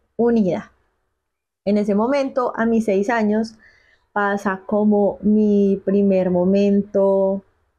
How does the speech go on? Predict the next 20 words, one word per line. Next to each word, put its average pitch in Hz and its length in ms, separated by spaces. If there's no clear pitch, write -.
difícil 190 560
y 214 200
un 190 140
poquito 185 920
traumático. 180 840
<laughs> - 20
Ay, 214 220
no, 220 180
estoy 220 300
nerviosa, - 640
creo 240 180
que 214 120
ya 214 120
me 208 120
van - 200
a 123 40
dar 120 160
ganas 123 300
de 135 120
llorar. - 360